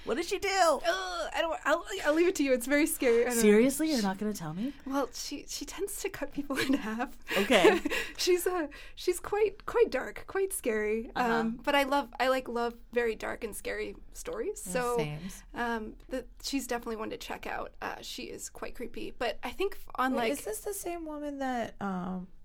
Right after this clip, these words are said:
Speaker 3: maybe I wrote about her in that feminist horror, that article that I wrote about, like, feminist horror tales?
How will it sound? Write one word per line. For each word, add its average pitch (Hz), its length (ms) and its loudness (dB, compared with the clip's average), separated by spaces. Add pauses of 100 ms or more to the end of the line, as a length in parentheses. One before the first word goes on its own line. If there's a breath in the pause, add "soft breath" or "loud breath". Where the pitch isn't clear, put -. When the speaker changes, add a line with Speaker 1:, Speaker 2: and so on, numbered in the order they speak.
(160)
Speaker 3:
maybe 202 280 -4
I 226 80 -2
wrote 208 220 -4
about 208 240 -4
her 202 120 -4
in 185 200 -4
that 180 380 -6 (360)
feminist 175 800 -6 (1300)
horror, 175 720 0 (880)
that 202 160 -4
article 185 300 -6
that 165 120 -4
I 160 60 -4
wrote 156 200 -6
about, - 260 -10
like, - 340 -12 (400)
feminist 170 360 -6
horror 165 160 -8
tales? 170 500 -8